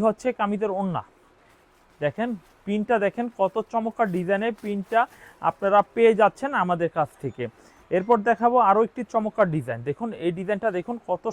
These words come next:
সুন্দর চমৎকার একটি ডিজাইন হবে। এই হচ্ছে ডিজাইনটা। তো ফ্রেন্ডস, আপনারা পেয়ে যাচ্ছেন একদম সুন্দর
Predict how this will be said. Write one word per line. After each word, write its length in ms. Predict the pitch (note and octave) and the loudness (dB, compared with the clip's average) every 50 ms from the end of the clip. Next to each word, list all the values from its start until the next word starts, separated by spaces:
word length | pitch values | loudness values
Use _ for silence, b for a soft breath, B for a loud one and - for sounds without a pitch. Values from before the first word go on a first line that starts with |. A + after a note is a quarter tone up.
| - - | -8 -6
সুন্দর 320 | A3 A3 A3 G#3 G3+ A#3 - - b b b b b b b b - - | -6 -6 -4 -2 -2 -4 -4 -6 b b b b b b b b -4 0
চমৎকার 420 | C#4 C#4 D4 C4+ - - C4+ B3+ A3+ | 0 0 0 -2 0 0 0 0 0
একটি 120 | G#3 A#3+ F#3 F#3+ | 0 0 0 0
ডিজাইন 240 | F3+ E3 G3+ G3 E3+ C#3 | 2 2 2 2 2 -2
হবে। 180 | D3+ A#2+ A2+ A2+ A#2 C#3 C#3 | -6 -6 -8 -10 -8 -6 -4
এই 60 | E3+ F#3+ F#3 | -4 -2 -2
হচ্ছে 200 | G3 F3+ - A3 F#3+ D3 | -4 -4 -4 -8 -6 -6
ডিজাইনটা। 380 | D3 C3 C3+ C3 A2+ - A2+ A2 - - b b b b b b _ | -4 -4 -4 -6 -6 -8 -12 -14 -14 -16 b b b b b b _
তো 60 | - A3+ G#3+ - | 0 0 0 2
ফ্রেন্ডস, 280 | - B3+ C#4 E4+ - - A#3 G#3 | 2 2 2 2 0 0 0 0
আপনারা 220 | - - A3+ A3 - - | 2 2 2 2 4 4
পেয়ে 180 | A#3+ A#3+ G#3+ A#3+ | 2 2 4 2
যাচ্ছেন 280 | A3 - - C4 C#4 E4+ C#4 - - E3+ F3+ | 0 0 -2 -6 -6 -6 -10 -8 -4 -4 -4
একদম 240 | F3 E3+ G#3 A3 B3 B3 - b b b b b b _ - - - | -2 -2 -2 -2 -4 -4 -8 b b b b b b _ -20 -12 -2
সুন্দর 520 | - B3 C#4 C#4+ C#4 C4 C#4+ C#4+ C#4+ | 0 0 0 0 0 2 4 6 6